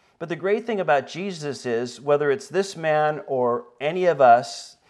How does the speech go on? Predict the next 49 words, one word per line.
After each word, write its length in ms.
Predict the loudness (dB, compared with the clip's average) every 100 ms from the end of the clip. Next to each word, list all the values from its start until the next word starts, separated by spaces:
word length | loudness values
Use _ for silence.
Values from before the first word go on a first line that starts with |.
| _ _ _ _ _ _ -20
that 340 | -6 -4 -4
know 600 | 2 6 6 4 -2 -8 _
Jesus 400 | -10 -8 -8 -8
has 200 | -8 -8
done 280 | 2 2 2
that 280 | -4 -6 -6
and 120 | -8
continues 580 | -14 -12 -8 -6 -6 -8
to 80 | -10
do 180 | -6 -2
that 240 | -2 -2
in 60 | -2
our 140 | 0
lives, 460 | 0 0 -2 -6 -12
or 200 | -8 -8
a 60 |
person 540 | -4 -6 -4 -8 -10 -12 -20 _ _ _
that 180 | -18 -16 -16
has 160 | -12
never 260 | -6 -4 -4
received 680 | -6 -12 -14 -12 -10 -12 -14
Jesus 520 | -10 -10 -8 -8 -10
but 420 | -6 -6 -6 -14
knows 440 | -6 0 2 2 0
enough 240 | -2 -2
about 260 | 0 0 0
religious 460 | -2 -2 -4 -14
things, 360 | -10 -10 -10 -12
is 120 | -14
that, 140 | -14
you 100 | -14
know 120 | -10 -4
what? 360 | -6 -6 _ _ _ _ _ _
He 100 | -12
wants 380 | -4 -4 -4 -8
to 60 | -4
get 200 | -4 -4
to 100 | -6
the 100 | 0
heart 260 | 4 4
of 60 | 2
the 80 | -4
matter, 460 | -6 -6 -8 -12 -12
and 80 |
he'll 80 | -12
put 180 | -10 -12
his 120 | -12
finger 340 | -10 -8 -8 -4
right 540 | 0 2 0 -2